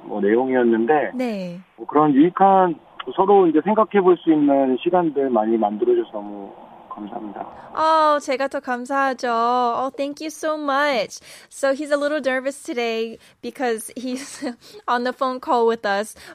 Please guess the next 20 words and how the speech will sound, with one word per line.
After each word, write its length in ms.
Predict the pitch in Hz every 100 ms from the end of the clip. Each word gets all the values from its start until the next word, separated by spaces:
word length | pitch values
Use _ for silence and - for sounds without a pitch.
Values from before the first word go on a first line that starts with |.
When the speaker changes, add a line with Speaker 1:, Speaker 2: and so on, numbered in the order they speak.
| _ -
Speaker 2:
but 340 | 254 262 262 - _
he's 200 | - 254
also 320 | 254 254 285
thankful 500 | 254 226 226 - 233
for 420 | 233 233 214 208 202 - -
all 220 | 214 240
of 120 | 233
our 260 | 220 214 208
interesting 880 | 240 240 262 247 - 240 226 220 220 _ -
topics, 580 | - 294 262 208 - -
like 200 | 214 202
yesterday, 600 | 220 214 - 233 220 208
where 360 | 202 196 196 196 _ _
we 140 | 214 220
have 460 | 220 202 202 190 _ _
our 80 | 208
favorite 580 | 196 226 214 208 196 _
book 320 | 226 226 220
or 320 | 208 190 190 180
memorables. 800 | 202 208 214 208 202 196 202